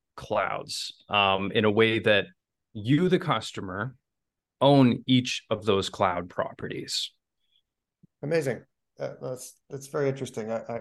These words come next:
Speaker 2: I gotta dig deeper into that in my own time. <laughs> What, what, who are your clients? What verticals are you servicing with this product?
Speaker 1: Yeah, it's a good question.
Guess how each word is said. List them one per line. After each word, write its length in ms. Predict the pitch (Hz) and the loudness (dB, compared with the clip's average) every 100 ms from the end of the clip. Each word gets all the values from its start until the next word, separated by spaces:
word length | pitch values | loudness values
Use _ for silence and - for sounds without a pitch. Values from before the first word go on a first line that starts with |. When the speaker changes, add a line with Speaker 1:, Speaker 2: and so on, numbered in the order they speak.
| - | -4
Speaker 2:
I 80 | 131 | -4
gotta 200 | 123 120 | -2 -4
dig 200 | 117 117 | -6 -8
deeper 240 | 123 120 | -8 -8
into 140 | 117 110 | -8 -6
that 280 | 110 110 113 | -6 -6 -8
in 160 | 113 | -6
my 200 | 120 127 | -4 -2
own 200 | 165 139 | -2 -2
time. 300 | - 98 - _ _ _ | -6 -12 -18 _ _ _
<laughs> 100 | - - _ _ - - - - - | -10 -10 _ _ -4 -4 -6 -14 0
What, 320 | 139 - - - _ _ | 4 4 0 -6 _ _
what, 200 | - - - _ - - - 151 139 | -12 -12 -14 _ -20 -20 -14 -14 -6
who 160 | 196 277 | 0 2
are 40 | |
your 120 | 277 | 4
clients? 460 | 254 233 220 123 - | 2 0 0 -2 0
What 160 | 202 | -2
verticals 420 | 160 175 170 147 113 | 2 2 2 -2 -2
are 60 | |
you 120 | 117 | -6
servicing 640 | 113 - 113 107 104 113 104 | -6 -6 -8 -8 -12 -12 -12
with 120 | 101 | -14
this 140 | 110 | -16
product? 460 | - 101 104 104 - _ _ _ _ _ _ _ _ _ _ _ _ _ _ _ _ _ _ _ | -12 -10 -10 -12 -18 _ _ _ _ _ _ _ _ _ _ _ _ _ _ _ _ _ _ _
Speaker 1:
Yeah, 200 | 302 285 | 8 8
it's 160 | 120 - | 8 6
a 40 | |
good 160 | 190 254 | 6 6
question. 560 | - 202 - - 80 | 6 4 4 -2 -6